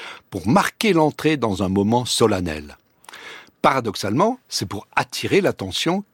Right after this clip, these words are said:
que le silence était requis. Étant donné que la finalité de la prise d'hospice était l'obtention de l'assentiment des divinités, imposer le silence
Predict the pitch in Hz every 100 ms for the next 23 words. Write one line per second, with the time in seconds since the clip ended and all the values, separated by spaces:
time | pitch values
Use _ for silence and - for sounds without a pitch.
0 | - 156 95 - 113 107 143 147 98 -
1 | 117 92 - - _ _ _ _ _ _
2 | _ - 185 254 240 226 - 104 - 254
3 | 240 202 165 - 127 98 92 90 - 101
4 | 90 98 127 - - 101 - - - 131
5 | 113 90 113 175 - - 143 - - 131
6 | 92 78 87 156 202 - 180 147 - 117
7 | 117 92 90 87 135 107 87 - 107 139
8 | _ _ _ - - - - 262 277 -
9 | 156 131 147 - 117 110 135 -